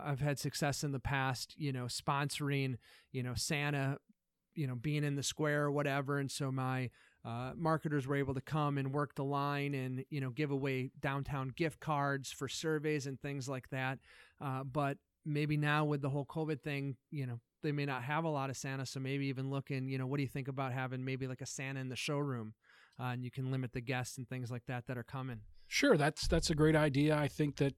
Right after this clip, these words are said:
Speaker 2: if you space it out throughout the day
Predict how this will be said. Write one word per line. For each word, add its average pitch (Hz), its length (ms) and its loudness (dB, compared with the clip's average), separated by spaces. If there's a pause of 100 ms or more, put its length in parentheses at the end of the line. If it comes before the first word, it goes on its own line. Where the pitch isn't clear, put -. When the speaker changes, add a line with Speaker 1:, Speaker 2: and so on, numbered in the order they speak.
(120)
Speaker 2:
if 139 220 -2
you 131 60 4
space - 460 2
it 147 60 4
out 139 320 2
throughout 131 360 0
the 131 80 0
day 131 440 0